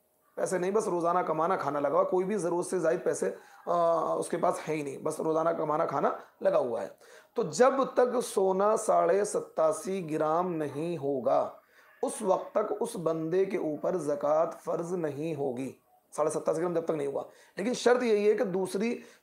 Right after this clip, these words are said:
दूसरा ना तो माल तिजारत हो, ना चांदी हो, ना पैसे उसके पास हो, जब तक साढ़े सत्तासी ग्राम सोना नहीं होगा, अगर एक ग्राम भी कम है तो उस पर ज़कात फ़र्ज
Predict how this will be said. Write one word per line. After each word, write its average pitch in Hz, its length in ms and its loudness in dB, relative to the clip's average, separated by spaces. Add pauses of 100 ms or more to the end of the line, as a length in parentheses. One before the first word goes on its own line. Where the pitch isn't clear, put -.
दूसरा 196 240 2
ना 175 160 2
तो 196 140 -2
माल 156 240 4
तिजारत 160 460 0
हो, 196 220 2
ना 170 100 0
चांदी 151 400 -2
हो, 208 320 2 (220)
ना 233 60 2
पैसे 185 320 2
उसके - 180 -6
पास 123 260 0
हो, 110 120 -8 (340)
जब 170 140 -6
तक 220 100 4
साढ़े 190 280 4
सत्तासी 180 400 0
ग्राम 180 200 2
सोना 165 240 0
नहीं 156 220 -2
होगा, 180 220 4 (460)
अगर 180 260 0
एक 202 280 2
ग्राम 196 280 4
भी 190 80 2
कम 170 220 -2
है 185 80 2
तो - 100 0
उस - 60 -2
पर 190 100 2
ज़कात 165 300 2
फ़र्ज 240 540 2